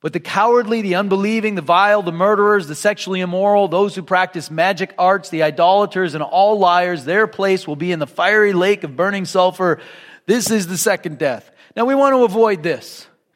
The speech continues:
We're talking about the greatest gift ever given, not the most dangerous thing that you want to watch out for. So understand that there is a very important thing. There's the old ways, the ways of destruction. We get new life in Christ.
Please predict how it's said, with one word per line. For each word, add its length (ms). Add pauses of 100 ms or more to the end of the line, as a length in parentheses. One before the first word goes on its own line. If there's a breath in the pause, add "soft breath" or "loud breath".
(300)
We're 200
talking 380
about 220
the 80
greatest 440
gift 220
ever 220
given, 340
not 240
the 60
most 300
dangerous 500
thing 220
that 120
you 140
want 160
to 40
watch 300
out 180
for. 200 (180 loud breath)
So 340 (220 loud breath)
understand 840
that 340
there 280
is 360 (200 loud breath)
a 100
very 600
important 600
thing. 360
There's 220
the 160 (100)
old 380
ways, 600 (220 loud breath)
the 120
ways 380
of 120
destruction. 680
We 140
get 240
new 200
life 360
in 100
Christ. 460